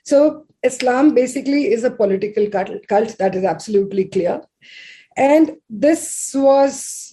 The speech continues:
established by a man who called himself the messenger and who forced upon his, um, uh, tribe to, uh, call him or accept him as a Rasul.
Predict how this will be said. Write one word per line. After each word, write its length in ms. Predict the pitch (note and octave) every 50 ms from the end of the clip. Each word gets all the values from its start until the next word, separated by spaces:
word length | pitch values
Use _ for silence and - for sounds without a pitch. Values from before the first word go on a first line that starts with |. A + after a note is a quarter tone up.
| _ -
established 760 | G3+ G3 - - B3 A#3 A3+ G#3+ B3 C#4 B3+ - - - A3
by 140 | A3 A3 G#3
a 100 | G#3 G3+
man 480 | G3 F#3+ F#3 F3+ D#3+ D3+ E3+ G3 A3+ G#3
who 200 | G#3 A3+ - -
called 300 | - G3+ G3+ G#3+ A3+ G3+
himself 460 | G3+ G3 F#3+ - - F3+ F#3 F#3+ F#3+
the 80 | G3
messenger 680 | F#3+ F#3 D#3 - F#3 E3 E3 E3+ - G#3 G#3+ B3 D4 - _ _ _ - - - - - - -
and 200 | G#3+ B3+ C4 C4
who 300 | C#4 C#4 B3+ - - - _ _
forced 520 | _ _ - - C4+ C#4 D#4 F#4 D#4+ - D#4+
upon 360 | D#4 - C#4 C4 C4 C4+ B3
his, 380 | A#3+ B3 B3 A#3 G3+ - - A3
um, 840 | G3+ F#3+ F#3+ F#3 F3 E3 F3+ E3 E3+ F3 E3 E3+ E3 D#3 - - _ -
uh, 300 | - F3 F3 E3+ - - - -
tribe 420 | - B3 A#3 A#3 A#3+ C4+ D#4 D4+ - _ _ _ _ _ _ _ _ _ _ _ _ -
to, 580 | C4+ C4 C4 C4+ C#4 C#4+ C#4+ - - - - _ _ -
uh, 220 | G3 G3+ G#3 G3+ G3+ -
call 220 | C4+ A#3+ A3+ A#3
him 200 | B3+ B3+ C4 C4
or 180 | - G3 G3+ G3+
accept 400 | G3+ G3 - - B3 A3+ - -
him 160 | B3 B3 B3
as 200 | G#3 F#3 F3+ F3
a 60 | F#3+
Rasul. 480 | F#3 F3 E3 D#3+ - G#3 F3+ D#3 -